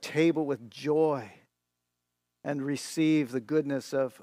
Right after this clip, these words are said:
of who you are to us in the bread and the wine, in the body and blood of Jesus,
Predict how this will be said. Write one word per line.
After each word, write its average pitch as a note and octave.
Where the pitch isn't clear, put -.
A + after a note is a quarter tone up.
of C#3
who -
you D3
are C#3
to C#3+
us C3
in C3
the C3+
bread C3+
and C3
the B2
wine, A#2
in A#2+
the B2
body C3+
and A#2+
blood B2+
of B2
Jesus, A2